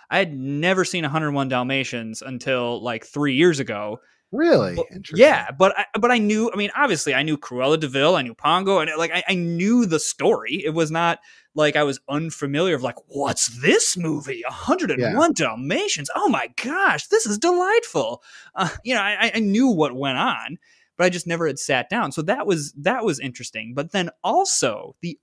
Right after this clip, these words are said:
Speaker 1: other interesting thing was movies that going in, I was like, "Oh yeah, we're at this movie." And I'm watching it and I go, "Hmm, this,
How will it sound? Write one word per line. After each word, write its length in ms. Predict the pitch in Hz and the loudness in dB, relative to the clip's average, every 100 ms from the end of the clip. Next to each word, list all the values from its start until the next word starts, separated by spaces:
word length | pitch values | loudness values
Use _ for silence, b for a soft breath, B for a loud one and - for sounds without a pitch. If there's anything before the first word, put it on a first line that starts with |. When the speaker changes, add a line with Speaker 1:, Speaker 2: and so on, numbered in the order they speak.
| - | 2
Speaker 1:
other 320 | 233 320 311 | 4 4 2
interesting 560 | 156 147 131 - 123 117 | -2 -8 -10 -10 -10 -12
thing 300 | - 104 104 | -14 -16 -12
was 420 | 107 110 110 - _ _ _ | -10 -10 -10 -14 _ _ _
movies 540 | 147 165 240 277 277 185 | -2 2 2 2 0 2
that 280 | 156 147 | 0 -2
going 400 | 139 156 208 185 | -2 0 0 0
in, 180 | 185 185 | 0 0
I 80 | 139 | -2
was 140 | 127 117 | -4 -8
like, 180 | - - | -6 2
"Oh 140 | 208 | 2
yeah, 380 | 180 208 175 135 | 4 0 0 -2
we're 180 | 160 208 | 0 0
at 200 | 113 131 | 0 -4
this 360 | 165 226 - | 0 2 0
movie." 480 | 165 143 123 113 98 _ b b - | -2 -2 -2 -8 -12 _ b b -4
And 80 | |
I'm 160 | 208 185 | -2 0
watching 380 | 170 269 - 220 | 2 0 -2 -4
it 20 | |
and 80 | 170 | -4
I 60 | |
go, 340 | 165 156 139 - b b b _ | 0 0 0 -4 b b b _
"Hmm, 320 | 339 349 160 131 | -2 0 -2 0
this, 360 | 381 440 - | 2 2 0